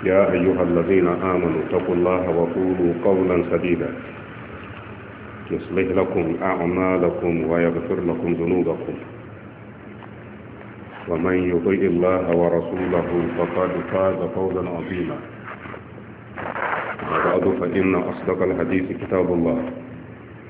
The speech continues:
وخير الهدي هدي محمد صلى الله عليه وسلم وشر الأمور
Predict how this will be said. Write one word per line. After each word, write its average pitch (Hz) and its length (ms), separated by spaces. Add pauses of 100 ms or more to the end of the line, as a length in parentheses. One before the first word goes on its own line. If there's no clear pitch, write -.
(800)
وخير 90 580 (100)
الهدي 92 840 (320)
هدي 92 240
محمد 90 540 (840)
صلى 85 260
الله 85 280 (140)
عليه 82 200
وسلم 80 560 (1700)
وشر 92 440
الأمور 90 500